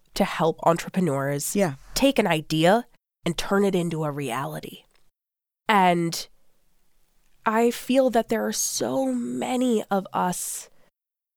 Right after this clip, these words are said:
Speaker 1: in this entrepreneurial startup community that do not understand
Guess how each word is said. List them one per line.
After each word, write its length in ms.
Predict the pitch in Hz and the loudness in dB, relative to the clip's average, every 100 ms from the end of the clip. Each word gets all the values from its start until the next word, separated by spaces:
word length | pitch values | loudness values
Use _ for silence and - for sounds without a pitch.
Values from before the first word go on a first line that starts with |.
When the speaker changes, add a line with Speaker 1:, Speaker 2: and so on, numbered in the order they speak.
| _ _ - | _ _ 0
Speaker 1:
in 180 | 214 | 2
this 220 | 208 190 - | 2 -2 -2
entrepreneurial 800 | 202 196 - 202 190 180 180 170 | -2 -2 -4 -2 0 2 2 0
startup 440 | - - 170 175 - | -4 -2 2 0 0
community 640 | 190 165 156 170 226 262 _ _ _ - | -4 -2 -2 -2 -2 -4 _ _ _ -2
that 240 | 220 190 | 0 0
do 180 | - 208 | 0 2
not 200 | 233 247 - | 2 0 0
understand 760 | 170 180 - - 151 151 147 | 0 0 -2 -4 -4 -6 -8